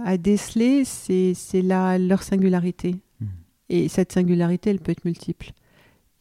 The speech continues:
Speaker 1: Et, et c'est ça que je, je, je trouve, euh,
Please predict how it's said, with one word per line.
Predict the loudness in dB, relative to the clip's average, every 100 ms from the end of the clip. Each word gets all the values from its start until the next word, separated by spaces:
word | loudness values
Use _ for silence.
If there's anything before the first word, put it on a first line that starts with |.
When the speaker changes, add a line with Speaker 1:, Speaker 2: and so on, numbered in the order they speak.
| -6
Speaker 1:
Et, | -2 0 -2 -2 -2
et |
c'est | -2 -6 -8
ça | -6 -4
que | -6 -2 -4
je, | -4 -4 -2 -2 -2
je, | -4 -10 -8
je | -8 -10
trouve, | -14 -8 -6 -4
euh, | -4 -4